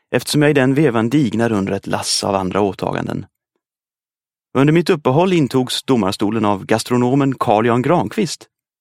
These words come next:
Vi hade som sagt varit inställda på att det definitiva uppbrottet nalkades,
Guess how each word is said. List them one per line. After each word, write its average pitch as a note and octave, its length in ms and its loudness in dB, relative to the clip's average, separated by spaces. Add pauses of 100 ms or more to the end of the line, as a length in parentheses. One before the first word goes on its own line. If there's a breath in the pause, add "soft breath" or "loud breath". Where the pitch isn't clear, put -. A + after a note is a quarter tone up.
(520)
Vi C#3+ 140 2
hade E3+ 160 4
som F#3 160 2
sagt D3+ 260 0
varit B2+ 180 2
inställda C#3 500 0
på G#2+ 140 0
att G#2 100 -2
det G#2 180 0
definitiva A#2 640 0
uppbrottet G#2+ 460 -2
nalkades, A#2+ 680 -2